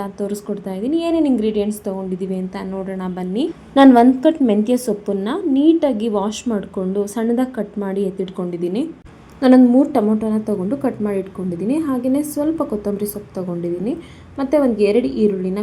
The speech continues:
ಕಟ್ ಮಾಡಿ ಇಟ್ಕೊಂಡಿದ್ದೀನಿ. ಹಾಗೇನೆ ಸ್ವಲ್-, ಟೀ ಸ್ಪೂನ್ ಅರಿಶಿನ ಪುಡಿ ತಗೊಂಡಿದ್ದೀನಿ. ಮತ್ತೆ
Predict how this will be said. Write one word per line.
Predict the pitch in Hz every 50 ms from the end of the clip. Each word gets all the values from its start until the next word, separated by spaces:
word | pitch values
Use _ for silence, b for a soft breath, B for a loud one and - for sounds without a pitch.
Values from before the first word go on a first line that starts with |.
| 208 -
ಕಟ್ | 202 185 190
ಮಾಡಿ | 190 185 185
ಇಟ್ಕೊಂಡಿದ್ದೀನಿ. | 185 175 - - - 180 175 175 175 170 180 190 233 277
ಹಾಗೇನೆ | 285 285 277 269 262 285 285 285
ಸ್ವಲ್-, | 277 269 - 269 262 240 240 247 247 247 - -
ಟೀ | 262 269 277
ಸ್ಪೂನ್ | - - - 285 277 240 214 214
ಅರಿಶಿನ | - 208 202 - - 226
ಪುಡಿ | 214 - 202 208 208
ತಗೊಂಡಿದ್ದೀನಿ. | 202 190 180 170 175 175 170 170 208 247 320
ಮತ್ತೆ | 349 339 - 330 - 285